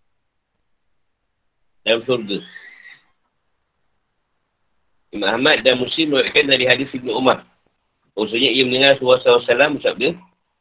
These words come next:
"Bila kamu mendengar berkumandang azan seorang muazzin, maka ucapkanlah bacaan yang sama seperti diucapkan oleh muazzin. Dan bacalah salawat kepadaku.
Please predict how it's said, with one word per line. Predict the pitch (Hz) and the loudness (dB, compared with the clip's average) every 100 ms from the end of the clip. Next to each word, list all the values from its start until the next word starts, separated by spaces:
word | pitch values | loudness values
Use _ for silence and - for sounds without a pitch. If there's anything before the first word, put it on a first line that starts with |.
| _ | _
"Bila | 110 135 151 | -2 0 2
kamu | 151 170 | 0 0
mendengar | 175 156 156 175 143 | -2 -2 0 0 0
berkumandang | 131 147 147 143 135 127 | -2 0 2 2 2 0
azan | 131 151 98 - - | 2 0 0 -10 -10
seorang | 98 120 117 | -4 -4 -2
muazzin, | 110 113 170 190 - _ _ - | -2 -2 -4 -6 -16 _ _ -6
maka | 110 123 | -2 -2
ucapkanlah | 143 147 151 117 151 165 | -2 0 0 2 0 2
bacaan | 151 143 143 143 | 0 0 0 2
yang | |
sama | 143 147 156 - _ _ _ _ _ _ | 0 0 -2 -4 _ _ _ _ _ _
seperti | - 98 113 156 143 | -12 -8 -2 -2 -2
diucapkan | 131 127 110 160 139 | -2 -2 0 0 0
oleh | 139 | -2
muazzin. | 139 120 135 113 90 - _ _ _ | 0 2 0 -2 -8 -12 _ _ _
Dan | 123 127 | 0 0
bacalah | 127 135 143 135 | 0 0 0 2
salawat | 135 135 - | 4 4 2
kepadaku. | 120 104 - | -2 -2 -8